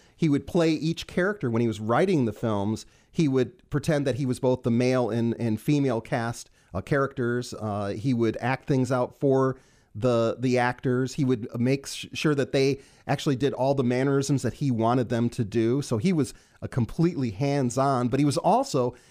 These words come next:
the atmosphere that he, he had on the set was like a circus-like atmosphere, i-, as such that in The Lady Eve, which takes place,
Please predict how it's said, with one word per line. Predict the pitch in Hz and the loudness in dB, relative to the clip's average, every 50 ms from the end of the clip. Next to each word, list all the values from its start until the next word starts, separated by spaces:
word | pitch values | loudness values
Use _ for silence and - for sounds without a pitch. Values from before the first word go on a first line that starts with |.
| _ _ - | _ _ -2
the | 123 139 143 | 0 2 2
atmosphere | 160 185 - 175 151 - - - 170 151 151 147 139 139 139 - - | 2 2 0 0 -2 -2 -2 0 2 2 4 4 4 2 0 -2 -4
that | 127 123 139 139 | -2 0 0 2
he, | 143 135 135 | 0 -2 -4
he | - - 143 143 139 | -4 -2 -2 0 2
had | 147 156 151 147 - | 2 2 2 2 0
on | - 143 156 170 175 175 | 0 0 2 2 4 4
the | 147 123 | 2 2
set | - - - - 170 185 180 120 - - | 0 -2 -2 0 0 0 0 -2 -6 -8
was | - 131 127 120 123 120 - - - | -4 -2 0 0 0 -2 -6 -8 -4
like | 127 135 139 135 | -2 0 0 0
a | 131 | -2
circus-like | - - - 180 185 185 156 - - 151 143 131 127 - - - | -2 -2 -2 -2 -2 -2 -6 -6 -2 0 0 0 0 -2 -4 -2
atmosphere, | 170 202 - - 139 113 - - - 110 85 62 69 - - _ _ _ _ _ _ _ - | -2 -2 0 -2 -6 -8 -8 -8 -8 -8 -8 -8 -10 -14 -16 _ _ _ _ _ _ _ -2
i-, | - 139 - | -2 -2 0
as | - 151 143 139 - | 2 0 0 0 0
such | - 160 147 143 - - | 0 0 0 0 -2 -2
that | 143 139 135 135 131 - | 0 2 2 2 0 0
in | - 143 139 131 | 0 0 2 2
The | 127 | 2
Lady | 127 135 143 147 143 135 104 127 156 | 2 2 2 2 2 0 0 0 0
Eve, | 202 190 | 0 0
which | 165 135 120 - - - - - | 0 -2 -2 -2 -4 -12 -12 -8
takes | - - 127 113 - | -4 -4 -4 -4 -4
place, | - - 135 127 123 - | -2 0 0 0 0 -2